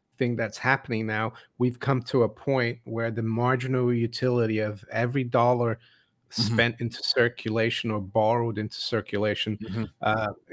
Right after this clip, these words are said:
Speaker 1: you need m-, a lot more, <laughs> to create
Speaker 2: Yeah.
Speaker 1: one dollar of wealth, you need, like, seven now or something or
Speaker 2: Right.
Speaker 1: more. And in the old days, you, you could create one dollar in debt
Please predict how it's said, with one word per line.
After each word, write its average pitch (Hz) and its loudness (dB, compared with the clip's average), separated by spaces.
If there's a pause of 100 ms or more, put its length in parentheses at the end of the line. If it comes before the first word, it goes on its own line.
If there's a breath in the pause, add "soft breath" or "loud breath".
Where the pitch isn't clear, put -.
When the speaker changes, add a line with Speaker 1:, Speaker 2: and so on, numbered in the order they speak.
Speaker 1:
you 147 8
need 143 6
m-, 127 -2 (320)
a 131 4
lot 131 6
more, 127 2
<laughs> - -6
to 131 0
create 143 8
Speaker 2:
Yeah. 135 2
Speaker 1:
one 147 6
dollar 135 8
of 117 -2
wealth, 127 4
you 123 0
need, 123 0
like, 117 0
seven 123 0
now 104 -4
or 98 -6
something 104 -4
or 95 2
Speaker 2:
Right. 104 0
Speaker 1:
more. 113 2 (340 loud breath)
And 123 4
in 131 2
the 123 4
old 131 4
days, 110 0
you, 117 -2
you 117 -2
could 113 -4 (440)
create 120 0
one 120 0
dollar 120 4
in 107 -4
debt 110 2